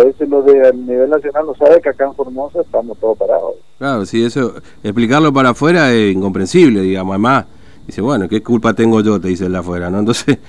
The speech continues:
Speaker 2: <laughs> y, y, y, y, y procede igual.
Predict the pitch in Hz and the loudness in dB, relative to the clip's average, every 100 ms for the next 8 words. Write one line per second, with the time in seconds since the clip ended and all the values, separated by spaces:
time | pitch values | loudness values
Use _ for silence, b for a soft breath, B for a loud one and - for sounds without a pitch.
0 | B B B - 107 101 110 98 92 104 | B B B -2 -2 -4 -8 -8 -6 -4
1 | 95 104 98 110 110 110 107 101 127 117 | -4 -2 0 -2 0 -2 -2 -2 0 2
2 | 104 156 156 | 2 0 -2